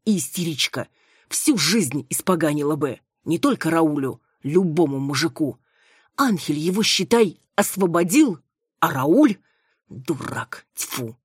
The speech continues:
и сволочь. И Лауренсио сволочь. Анхель для него из кожи вон вылезал, со всеми в столице его познакомил. А этот неблагодарный козел... и Алисия Катарина. Щенка она подобрала.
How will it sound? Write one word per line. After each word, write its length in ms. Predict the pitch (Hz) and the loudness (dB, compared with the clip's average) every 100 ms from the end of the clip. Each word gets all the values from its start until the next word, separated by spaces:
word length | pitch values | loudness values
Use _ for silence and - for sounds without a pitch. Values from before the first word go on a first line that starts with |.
| _ | _
и 60 | 220 | -2
сволочь. 680 | - 170 151 135 127 - - _ _ _ _ | 0 0 -2 -2 -4 -4 -6 _ _ _ _
И 60 | 302 | 2
Лауренсио 720 | 254 196 151 131 127 143 139 | 4 2 0 -2 -4 -4 -4
сволочь. 640 | - 151 147 127 123 - _ _ _ _ _ | -4 -2 -2 -2 -6 -8 _ _ _ _ _
Анхель 400 | - 262 190 143 | 0 0 0 -6
для 200 | 156 165 | -2 0
него 240 | 190 196 185 | 2 4 2
из 160 | 175 | 2
кожи 300 | - 277 160 | 2 2 2
вон 180 | 156 156 | 0 -2
вылезал, 560 | 143 170 170 165 139 127 _ _ - | 0 2 2 2 -2 -4 _ _ -8
со 200 | - 262 | -4 -4
всеми 340 | - 277 190 | -2 -2 -2
в 60 | - | -2
столице 520 | - 262 262 - 190 | -2 0 0 -2 -2
его 180 | 190 233 | -2 -2
познакомил. 840 | 202 180 247 - 262 165 131 - _ _ _ | -2 0 0 2 2 2 -2 -10 _ _ _
А 120 | 165 | -4
этот 340 | 156 165 - - _ | -2 -2 -6 -12 _
неблагодарный 880 | 208 202 208 190 214 175 139 123 139 | 2 4 4 4 2 2 -2 -4 -4
козел... 460 | 185 170 262 262 - _ _ _ _ _ _ | -2 0 0 0 -4 _ _ _ _ _ _
и 120 | - | -14
Алисия 500 | 120 127 123 123 147 | -10 -8 -8 -6 -6
Катарина. 720 | 139 160 180 175 160 135 120 - _ _ | -4 -4 -2 -2 -2 -4 -8 -14 _ _
Щенка 600 | - - 370 254 - 170 | -4 2 2 2 0 -2
она 180 | 123 123 | 0 -4
подобрала. 640 | 156 165 165 165 147 107 | -4 -2 0 0 0 -2